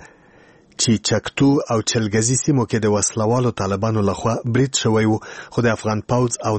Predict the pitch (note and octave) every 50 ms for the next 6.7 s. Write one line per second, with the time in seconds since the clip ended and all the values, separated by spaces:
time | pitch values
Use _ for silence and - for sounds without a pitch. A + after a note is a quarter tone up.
0 | G#2 G#2 G2+ - - A#2+ G#2 F2+ G2+ G2+ G#2 A2 A2+ A2 G2 F#2+ G2 F#2+ F2 -
1 | - C3+ C3+ B2+ A2 G#2 G#2 G#2+ - - - A2 - B2 A2+ A#2+ A2+ G2+ - -
2 | A#2 G#2 A#2+ A#2 A2 - - - - - - - - - - A#2 G#2+ A#2+ A#2 A#2
3 | A2+ A2 G2 A2+ G#2 - - C3+ C#3 C#3 B2 A2+ A2 A2 A2+ G#2+ G#2 - B2+ C3
4 | C3+ B2+ B2 B2 A2+ - - B2 B2 - - A#2 A#2+ A#2 A2+ A2+ A2+ B2 A#2 G2+
5 | G2+ G#2 A#2+ C3 B2 - B2+ A#2+ - - - - - - - A2+ G#2+ - A2 G#2
6 | G#2 G2 G#2 A2+ A2 A2+ G#2 - - G#2+ G#2 F#2 - A2